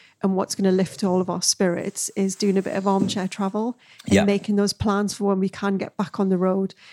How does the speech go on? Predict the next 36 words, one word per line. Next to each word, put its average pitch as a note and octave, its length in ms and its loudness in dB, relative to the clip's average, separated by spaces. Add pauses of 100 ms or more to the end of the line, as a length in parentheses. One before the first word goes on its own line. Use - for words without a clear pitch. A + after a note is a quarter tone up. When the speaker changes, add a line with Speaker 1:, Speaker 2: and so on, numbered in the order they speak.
(100)
Speaker 1:
and G#3 140 4
maybe G3 220 4
thinking G3+ 320 0
about F#3+ 260 -4
destinations F#3+ 720 -4
that E3+ 140 -2
Speaker 2:
Mm. D#3 60 0
Speaker 1:
we've G3 240 -2 (100)
not G3 240 0
thought F#3+ 260 0
about - 240 -2
before. F#3+ 640 -2
And F#3+ 140 -2
for A3 100 -2
me, A#3 500 2
one G3 260 4
place G3 360 2
I've G3 100 2
never G3+ 380 4
thought - 220 -2
about F#3 240 -2
going F3+ 180 -2
to F#3+ 320 -2 (300)
was - 80 -8
Tel G3+ 180 0
Aviv. F#3 400 0
Speaker 2:
Yeah. E2+ 240 0 (240)
Speaker 1:
Um, F#3 540 4 (500)
it - 180 -14
just G#3 200 -2
wasn't G3 400 2
really G3+ 180 4
on F#3 80 2
my F3+ 100 2
radar. G#3+ 880 0
I G3 100 -2